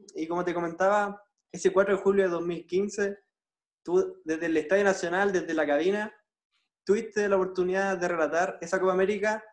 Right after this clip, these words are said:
que tú lo dices en tu relato, por casi cien años no había sido negada. Eh, ¿cómo fue para ti ese momento especial, haberlo vivido desde el estadio? ¿Qué recuerdos tienes de esa final y cómo lo, cómo lo viviste?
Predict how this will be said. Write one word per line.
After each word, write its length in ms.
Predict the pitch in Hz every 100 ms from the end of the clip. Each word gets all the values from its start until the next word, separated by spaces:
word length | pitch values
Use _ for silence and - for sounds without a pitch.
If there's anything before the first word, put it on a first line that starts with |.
| _ _ _
que 100 | 156
tú 100 | 170
lo 80 | 233
dices 160 | 233 185
en 40 |
tu 80 | 170
relato, 560 | 165 202 180 147 - _ _ _
por 540 | - 165 165 160 156 156
casi 200 | 202 202
cien 240 | - 180
años 440 | 190 214 202 - _ _
no 220 | 147 151
había 220 | 147 175
sido 260 | 170 180 175
negada. 560 | 147 139 190 160 127 - _ _ _ _ _ _ _ -
Eh, 420 | 151 151 147 143
¿cómo 160 | 185 190
fue 140 | 202
para 220 | 196 180 190
ti 260 | 208 196
ese 180 | 185 196
momento 360 | 185 185 190 185
especial, 600 | 156 143 190 202 185 -
haberlo 500 | 143 160 196 185 165
vivido 480 | 143 147 180 160 147
desde 280 | 165 190 175
el 60 |
estadio? 600 | 151 - 185 202 208 202 _ _ -
¿Qué 100 | 175
recuerdos 340 | 170 170 160
tienes 240 | 190 190
de 80 | 175
esa 160 | 170 160
final 400 | 156 170 180 - _ _
y 180 | 147 143
cómo 200 | 151 156
lo, 120 | 135
cómo 200 | - 151
lo 100 | 139
viviste? 380 | 127 143 151